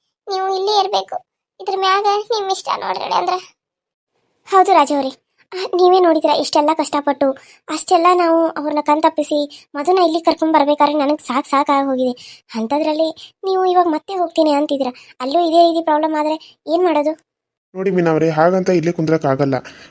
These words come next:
Speaker 2: ಅದೇ ರೀತಿ ನಾವ್ ಅಂಜ್ತಾ ಕುಂತ್ರೆ ನಮ್ನ ಹೆದರ್ಸಕ್ಕೆ ನೂರ ಎಂಟು ಜನ ಇರ್ತಾರೆ. ನಾವು ಧೈರ್ಯವಾಗಿ ಮುನ್ನೆ-, ಮುಂದೆ ನುಗ್ಗಿದ್ರೆ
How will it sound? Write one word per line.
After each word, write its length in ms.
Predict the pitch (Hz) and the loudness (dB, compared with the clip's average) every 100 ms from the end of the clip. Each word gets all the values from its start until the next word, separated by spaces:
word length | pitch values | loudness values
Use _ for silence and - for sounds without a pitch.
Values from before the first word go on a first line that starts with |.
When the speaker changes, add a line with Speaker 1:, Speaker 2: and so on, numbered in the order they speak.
| - | -8
Speaker 2:
ಅದೇ 260 | 131 147 175 | -2 0 2
ರೀತಿ 240 | 190 196 | 2 0
ನಾವ್ 140 | 202 | 2
ಅಂಜ್ತಾ 300 | 196 190 202 | 2 2 0
ಕುಂತ್ರೆ 480 | 196 196 196 190 185 | 0 0 2 2 2
ನಮ್ನ 300 | 185 180 180 | 0 -2 0
ಹೆದರ್ಸಕ್ಕೆ 500 | 180 170 170 180 175 | 0 -2 -4 -4 -4
ನೂರ 200 | 165 160 | -2 0
ಎಂಟು 240 | 160 160 156 | -2 -2 -4
ಜನ 140 | 147 | -4
ಇರ್ತಾರೆ. 640 | 147 143 135 135 - - - | -4 -2 -4 -4 -12 -20 -14
ನಾವು 260 | 123 131 180 | -8 -2 2
ಧೈರ್ಯವಾಗಿ 420 | 180 185 190 190 | 4 4 4 2
ಮುನ್ನೆ-, 720 | 185 180 180 180 175 175 165 | 0 -2 -2 -2 -2 -2 -4
ಮುಂದೆ 240 | 175 175 175 | -6 -4 -4
ನುಗ್ಗಿದ್ರೆ 400 | 165 165 170 | -4 -6 -4